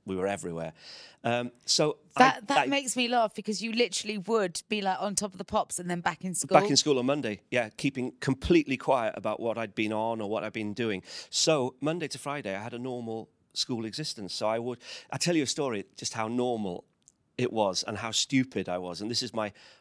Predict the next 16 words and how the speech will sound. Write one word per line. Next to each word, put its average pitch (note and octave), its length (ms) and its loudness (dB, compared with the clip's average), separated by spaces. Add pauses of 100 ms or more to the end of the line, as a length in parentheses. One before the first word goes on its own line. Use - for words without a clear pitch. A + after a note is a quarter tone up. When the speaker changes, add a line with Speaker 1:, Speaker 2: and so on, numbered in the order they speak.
Speaker 1:
Homer A#2 280 2
Simpson G#2+ 600 -2 (300)
dope G#2+ 360 4
moment, F#2+ 460 -4
okay? G2+ 300 -6 (720)
We, B2 120 6 (140)
I C3 60 6
was A#2+ 80 2
singing D#3 320 2
the B2+ 60 -4
Hollywood C3 360 -6
Bowl G2 300 -2 (340)
in A2 120 0
L G#2 160 -2
A F#2 220 -6 (920)
and A2 480 0